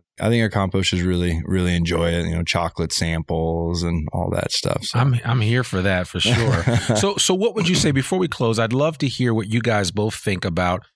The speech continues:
Speaker 2: just the environment here in Northwest Arkansas for starting and running a business.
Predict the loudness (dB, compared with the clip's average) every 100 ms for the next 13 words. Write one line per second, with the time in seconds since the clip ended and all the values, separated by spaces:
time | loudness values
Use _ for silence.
0 | _ 0 2 2 -2 -8 _ _ -2 -2
1 | 0 0 0 0 2 2 0 -2 -2 0
2 | 2 2 0 0 -2 0 -2 0 0 0
3 | 0 -2 -2 -2 0 0 2 2 2 0
4 | 0 0 0 2 2 0 0 0 0 -2
5 | -2 -2